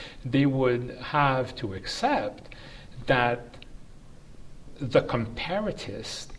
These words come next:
is in the comparison. The comparison, the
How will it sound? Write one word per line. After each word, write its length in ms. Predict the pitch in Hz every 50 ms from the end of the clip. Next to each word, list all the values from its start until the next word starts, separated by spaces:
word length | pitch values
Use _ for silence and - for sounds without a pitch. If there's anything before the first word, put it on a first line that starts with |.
| - - - - - - - -
is 480 | 180 180 190 202 202 175 151 - - - - -
in 460 | 165 147 139 151 156 151 - - -
the 100 | 110 131
comparison. 680 | - - 151 143 - - 202 262 302 247 - - - - - - - - - - - - - - - - - - - - - - - - - - - - - - - - - - - - - -
The 640 | 139 135 127 131 156 156 156 147 139 131 123 123 -
comparison, 1160 | 123 113 104 107 104 - - - 165 220 294 311 - - - - - - - - - - - - -
the 120 | 107 104